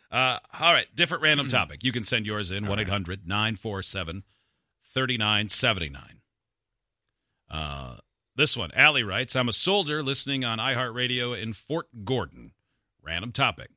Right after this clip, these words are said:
Speaker 1: What's a superhero who doesn't come close to meeting their potential?" And she gives an example, just in case you, you need a starter.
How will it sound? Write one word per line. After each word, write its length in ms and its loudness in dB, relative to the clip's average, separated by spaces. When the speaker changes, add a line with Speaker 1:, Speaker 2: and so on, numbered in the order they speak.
Speaker 1:
What's 220 -2
a 40 2
superhero 760 2
who 120 0
doesn't 380 2
come 200 0
close 340 0
to 100 -2
meeting 340 2
their 160 2
potential?" 680 -2
And 100 -10
she 100 2
gives 220 2
an 80 0
example, 580 0
just 220 -6
in 80 -2
case 320 2
you, 240 -4
you 100 -10
need 180 -4
a 80 -8
starter. 400 -10